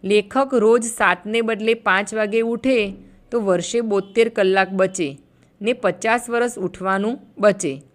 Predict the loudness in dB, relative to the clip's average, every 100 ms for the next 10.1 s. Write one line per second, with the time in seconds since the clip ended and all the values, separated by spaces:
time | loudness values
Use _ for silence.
0 | _ -6 -2 0 0 -2 0 -2 0 -2
1 | -2 -4 -4 -2 -2 -2 -2 0 2 2
2 | 0 -14 _ _ _ _ _ _ _ _
3 | _ -4 -2 0 -2 0 0 0 2 0
4 | 2 0 0 -2 -2 -8 -8 _ _ _
5 | _ -4 -4 0 2 2 4 2 0 -2
6 | -4 -2 -2 2 2 2 0 0 0 0
7 | -2 0 2 2 0 -2 0 0 0 -6
8 | -6 -16 _ _ 0 6 6 4 2 0
9 | 0 -2 -4 -4 -4 -2 -2 -2 0 0
10 | -4